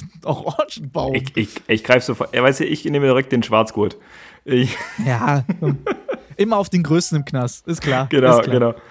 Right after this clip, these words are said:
Speaker 2: Also, und ich find auch, also
Speaker 1: Ja, aber
Speaker 2: wahrscheinlich
Speaker 1: als
Speaker 2: halt
Speaker 1: Zauberer ein Orangenbaum ist ja
Speaker 2: Ja.
Speaker 1: auch naheliegend.
Speaker 2: Ja, eben, oder? Also ich glaub, deswegen war ich auch ein Stück weit davon getriggert, äh, weil für, für alle Nicht-Zauberer, es gibt einen sehr berühmten Trick, äh, über dreihundert Jahre alt, den Orangenbaum von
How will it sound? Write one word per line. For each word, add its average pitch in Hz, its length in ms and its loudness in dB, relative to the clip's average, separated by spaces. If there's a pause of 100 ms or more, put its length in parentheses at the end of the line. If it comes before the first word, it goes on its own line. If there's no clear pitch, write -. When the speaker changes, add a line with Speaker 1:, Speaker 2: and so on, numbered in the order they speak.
(460)
Speaker 2:
Also, 147 380 2 (340)
und 170 200 -2 (100)
ich - 260 -10
find - 180 -6
auch, - 220 -6 (400)
also 127 240 4
Speaker 1:
Ja, 127 40 -4
aber 104 140 -10
Speaker 2:
wahrscheinlich 139 380 2
Speaker 1:
als 131 80 4
Speaker 2:
halt 165 120 0
Speaker 1:
Zauberer 180 200 -2
ein 175 100 -2
Orangenbaum 143 720 -4
ist 135 120 -8
ja 120 80 -2
Speaker 2:
Ja. 127 120 4
Speaker 1:
auch 117 160 -6
naheliegend. 117 400 -10 (140)
Speaker 2:
Ja, 110 240 -4
eben, 110 400 -2
oder? - 260 -2
Also 113 220 0 (180)
ich - 160 -8
glaub, 135 300 -2
deswegen 139 460 -6
war 139 80 -4
ich 139 100 -4
auch - 20 0
ein 123 80 -2
Stück - 180 -8
weit 131 120 -2
davon 131 200 -4
getriggert, 120 540 -2 (440)
äh, 107 360 0
weil 117 260 0
für, 117 340 -4
für 117 120 -2
alle 117 140 2
Nicht-Zauberer, 120 580 0
es 113 100 -6
gibt - 200 -8
einen 113 100 -6
sehr 110 180 0
berühmten 107 420 -6
Trick, - 400 -10
äh, - 120 -12
über 101 260 -4
dreihundert 101 320 -6
Jahre 101 240 -6
alt, 95 420 -8
den 95 160 -6
Orangenbaum 95 600 -6
von 95 300 -10